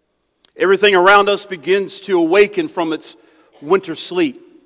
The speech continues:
begins to bud forth with new and vibrant life. Grass and trees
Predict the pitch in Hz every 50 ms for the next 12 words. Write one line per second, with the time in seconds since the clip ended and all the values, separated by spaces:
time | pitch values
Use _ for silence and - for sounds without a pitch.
0 | _ _ _ _ _ _ _ _ _ _ _ _ _ _ _ _ _ _ _ _
1 | _ _ _ _ 131 139 165 160 156 - - - 139 123 113 107 _ _ _ _
2 | 127 120 120 160 165 156 - - - 160 165 165 160 151 - 143 139 120 - 135
3 | 151 165 180 185 190 190 190 180 151 - 147 143 135 127 117 117 151 151 156 156
4 | 147 135 147 156 - - - 127 127 139 143 147 139 123 107 107 - - - _
5 | _ _ _ _ _ _ _ _ _ _ _ _ _ _ _ _ _ _ _ _
6 | _ _ _ - 147 165 185 185 175 170 - 180 165 143 - 196 202 185 175 170
7 | 165 160 165 170 156 - - -